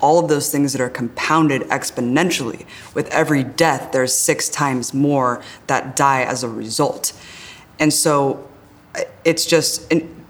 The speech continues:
the hypocrisy is absolutely mind-boggling, but at the same time, like you said, it seems like reality is becoming severed and detached more and more, where magical thinking has taken root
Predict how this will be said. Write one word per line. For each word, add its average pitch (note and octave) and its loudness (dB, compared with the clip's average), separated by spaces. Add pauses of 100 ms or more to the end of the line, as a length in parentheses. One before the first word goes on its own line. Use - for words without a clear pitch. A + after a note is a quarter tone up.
(120)
the E3 0
hypocrisy E3+ 2
is C3 -2 (960)
absolutely D#3 2
mind-boggling, F#3+ -2
but D#3 0
at D3+ -2
the D#3 2
same E3 2
time, E3 2
like D3 0
you C#3 -4
said, C#3 -2 (840)
it E3+ 2
seems G#3 2
like E3+ 2
reality C#3+ 4
is B2 -2
becoming C3 -2
severed B2 0
and A#2 -2
detached - -2 (120)
more C3 2
and A#2+ -2
more, A#2 0
where C3+ 2
magical B2+ 0
thinking A#2+ -4
has A2 -4
taken - -6
root - -4